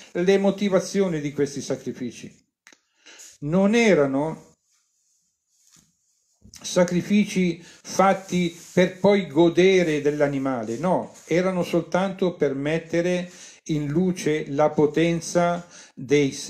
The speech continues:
dei sacrifici e la potenza degli inni vedici.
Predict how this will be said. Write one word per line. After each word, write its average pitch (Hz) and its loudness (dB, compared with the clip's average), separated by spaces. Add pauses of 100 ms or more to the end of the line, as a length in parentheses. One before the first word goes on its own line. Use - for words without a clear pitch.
dei 127 -4
sacrifici 165 -4
e 160 -2
la 143 -2
potenza 151 -4
degli 143 -4
inni 151 0
vedici. 135 -4